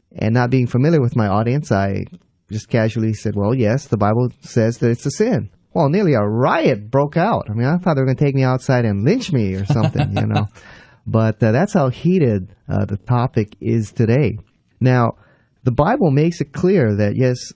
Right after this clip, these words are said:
the gay lifestyle is sin. Genesis one and two, uh, homosexuality, you know, violates the created order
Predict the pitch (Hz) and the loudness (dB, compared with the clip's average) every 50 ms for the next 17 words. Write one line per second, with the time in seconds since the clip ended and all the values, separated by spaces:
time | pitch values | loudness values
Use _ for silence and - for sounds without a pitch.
0 | _ _ _ 123 117 113 113 110 131 139 151 139 120 113 135 156 147 - - - | _ _ _ -6 -6 -6 -4 -2 -2 0 0 2 2 0 0 -2 -4 -6 -4 -2
1 | 101 95 95 92 92 98 98 - _ _ _ _ _ - - 117 120 117 - - | 0 0 2 0 0 -2 -4 -6 _ _ _ _ _ -4 -2 0 0 0 -2 0
2 | - 165 165 165 143 101 87 - 95 85 - _ _ _ - - - - 131 135 | 0 0 2 2 0 -2 -4 -6 -10 -14 -16 _ _ _ -20 -18 -4 -2 0 2
3 | 135 135 - - 135 123 - - 120 113 127 135 143 139 139 135 127 - - 170 | 2 0 -2 -2 -4 -4 -2 -2 0 2 2 2 4 2 2 2 0 0 2 2
4 | 170 156 139 147 165 170 _ _ _ _ _ _ _ _ _ - 107 107 101 101 | 2 2 2 0 -2 -6 _ _ _ _ _ _ _ _ _ -2 0 0 2 2
5 | 143 143 139 131 - - 139 123 - - 139 127 120 123 139 151 131 120 117 104 | 2 2 2 -2 0 -2 -4 -2 -2 -2 0 0 2 0 0 0 0 0 -2 -2
6 | 104 107 104 95 92 92 95 107 117 139 139 131 135 - - - - 113 _ _ | 0 0 0 0 -2 0 0 0 2 2 2 0 -2 -4 -6 -8 -8 -8 _ _
7 | _ _ - - - 147 131 120 - - 131 139 143 151 147 131 - - - 131 | _ _ -14 -4 -2 0 0 0 0 0 0 2 2 2 0 0 -2 -4 -2 0
8 | 143 175 185 135 92 76 82 87 90 | 0 2 2 0 -2 -2 -4 -8 -10